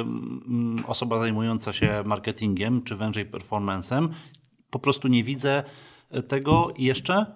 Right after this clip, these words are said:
i nie korzystam z tych rozwiązań, bo one po prostu nie są, e, dla mnie relevantne, nie są porównywalne z tym, co, co może człowiek.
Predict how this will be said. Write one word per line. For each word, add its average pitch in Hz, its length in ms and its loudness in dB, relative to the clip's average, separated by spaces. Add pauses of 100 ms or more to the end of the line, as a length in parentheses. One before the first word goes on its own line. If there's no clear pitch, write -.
(180)
i 156 300 2
nie 139 180 2
korzystam 120 480 -2
z 110 60 -12
tych - 140 -12
rozwiązań, 120 500 -2
bo 107 460 0
one 107 240 -4
po 101 100 -14
prostu - 280 -8
nie 95 140 -4
są, 95 460 -4
e, 92 760 -6
dla 90 180 -4
mnie 90 300 -6
relevantne, 92 580 -4
nie 92 140 -4
są 90 240 -4
porównywalne 82 640 -8
z 82 80 -10
tym, 80 180 -14
co, - 280 -12
co - 140 -16
może - 220 -12
człowiek. - 400 -16